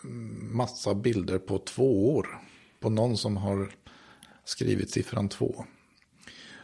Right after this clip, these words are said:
och du matar in detta i en algoritm, alla dessa bilder, och samtidigt då, för att du vet att det är just tvåor, så,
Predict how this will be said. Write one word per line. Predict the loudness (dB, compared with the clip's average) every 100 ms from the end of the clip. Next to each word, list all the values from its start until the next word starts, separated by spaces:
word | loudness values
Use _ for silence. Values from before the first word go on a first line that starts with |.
| -10
och | 2 2 2 2
du | 4
matar | 6 8 8 6 2 4 6 6 2 -4
in | 0 2 4
detta | 2 2 2
i |
en | 2
algoritm, | 2 4 6 4 2 -8
alla | -2 0 2
dessa | 2 2
bilder, | 2 0 0 0 0 -6 _ _ -20 _
och | -2 0 0
samtidigt | 2 2 2 2 0 4
då, | 4 4
för | 2 0
att | 0 -2 -4
du | -2
vet | 0 0 -2 -8 -8
att | -8 -2
det | 0
är | 2
just | 2 -2
tvåor, | -2 -2 -2
så, | -4 -2 -2